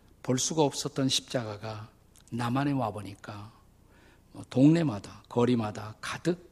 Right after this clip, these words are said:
메우고 있는 모습이 인상적이었던 모양입니다.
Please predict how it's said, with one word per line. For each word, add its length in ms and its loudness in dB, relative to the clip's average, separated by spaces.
메우고 520 0
있는 260 0
모습이 500 -10
인상적이었던 1080 -4
모양입니다. 540 -8